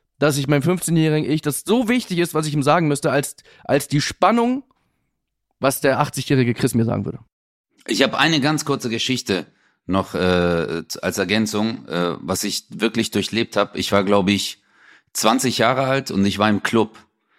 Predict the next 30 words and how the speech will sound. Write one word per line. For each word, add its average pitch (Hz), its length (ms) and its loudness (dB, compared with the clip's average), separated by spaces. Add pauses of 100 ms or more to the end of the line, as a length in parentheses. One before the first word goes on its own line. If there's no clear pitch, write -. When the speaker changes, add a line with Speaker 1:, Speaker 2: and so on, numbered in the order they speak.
(500)
Speaker 2:
äh, 95 340 4
in 92 160 -4
Stuttgart 98 460 0
im 90 100 2
Enpier. 87 640 0
Und 90 180 -4
ich 90 100 0
hatte 101 200 2
an 104 100 4
dem 107 160 2
Tag 107 360 0
echt - 280 -2
viel 104 160 2
getrunken. 104 720 0 (340)
Und 95 480 -2
da 98 80 2
gab's 107 260 0
auch 113 140 -2
immer 110 160 -2
so 101 140 -4
Sitzgelegenheiten, 92 840 -4
so 92 120 -2
Sofas, 113 540 0
die 90 100 -6
überall 87 260 0
so 85 100 -2
ausgestellt 87 580 -4
waren. 92 240 -2
Und 92 200 -6
irgendwann 110 540 0